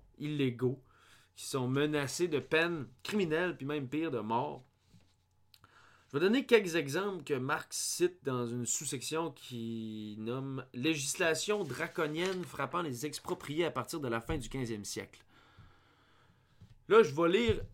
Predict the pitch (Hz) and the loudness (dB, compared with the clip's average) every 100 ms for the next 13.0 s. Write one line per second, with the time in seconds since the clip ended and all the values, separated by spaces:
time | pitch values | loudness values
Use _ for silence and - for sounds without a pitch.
0 | 135 135 135 131 127 123 - _ _ _ | 0 2 2 2 0 -2 -8 _ _ _
1 | _ _ _ _ 135 127 156 147 139 117 | _ _ _ _ -4 2 4 6 4 0
2 | 110 143 175 165 127 175 139 127 113 147 | 0 2 2 0 -2 -2 0 0 2 -2
3 | 165 156 - _ _ _ _ - - 135 | -2 -6 -12 _ _ _ _ -18 -6 -2
4 | 127 127 127 208 214 160 127 160 180 160 | 0 0 0 0 2 2 2 -2 -2 0
5 | 143 123 120 117 110 113 131 - - 127 | 0 0 2 0 0 -4 -4 -6 -2 0
6 | 165 - 147 165 120 160 - - 156 131 | 0 -2 0 2 2 2 2 2 0 2
7 | - - 180 - - 117 135 - - 131 | 4 4 2 4 4 6 4 4 -2 -2
8 | 127 160 - - - 165 139 139 147 151 | -4 -6 -8 -4 2 2 2 -2 0 0
9 | 127 - 143 185 170 143 127 - 151 139 | -2 0 0 0 0 0 0 -2 0 0
10 | 117 - 120 120 135 127 170 175 - _ | 0 -2 -4 -2 -2 2 2 2 -6 _
11 | 135 123 147 131 143 123 170 175 160 131 | -8 -6 -6 -2 0 4 6 6 4 0
12 | 120 - 170 165 131 143 117 156 151 | -2 0 0 0 0 0 2 2 0